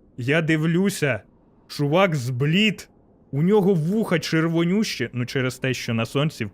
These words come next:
в катрузі працював, е, вуха погоріли. Вуха червонющі, обличчя повністю бліде.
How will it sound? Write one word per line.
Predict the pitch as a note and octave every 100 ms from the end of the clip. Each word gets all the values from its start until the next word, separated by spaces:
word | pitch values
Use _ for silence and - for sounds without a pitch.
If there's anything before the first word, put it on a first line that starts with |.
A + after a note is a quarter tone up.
| -
в | B2 G#2+ -
катрузі | B2 - C#3 C3 C#3
працював, | A#2+ A2+ - B2 E3+ F3 - - - -
е, | E3 A#2 A2 A2+ A2+ -
вуха | B2+ F3 -
погоріли. | A#2+ B2+ C3+ D3+ C3 G2+ - -
Вуха | G#2+ A2 G3 G3 D3+
червонющі, | - C#3 C3+ C#3+ F3 F#3 - B2 -
обличчя | A2 C#3+ D#3+ G3 G3 F#3 E3+
повністю | D3+ - F#3 F3+ D3 C#3+ - -
бліде. | C3 B2 B2+ C3+ C#3+ F3